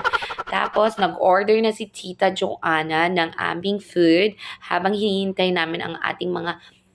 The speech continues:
pa-, mga V I P guests. At ayan, laro na naman tayo ng ganda-gandahan. Ayan, kunya-kunyari lang na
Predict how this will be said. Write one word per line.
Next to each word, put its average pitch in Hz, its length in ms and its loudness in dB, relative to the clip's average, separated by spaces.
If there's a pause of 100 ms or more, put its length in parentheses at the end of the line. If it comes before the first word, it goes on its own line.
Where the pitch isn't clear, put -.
(100)
pa-, - 480 0 (160)
mga 185 240 0 (240)
V 151 100 -8 (140)
I 185 200 -2 (120)
P 180 160 0
guests. 165 640 -2 (400)
At - 160 0 (160)
ayan, - 320 0 (320)
laro 185 320 2
na 185 160 0
naman 175 400 -2
tayo 165 240 -2
ng 170 160 0
ganda-gandahan. 175 1400 2 (480)
Ayan, 160 400 -6
kunya-kunyari 185 720 0
lang 185 240 -2
na 175 320 2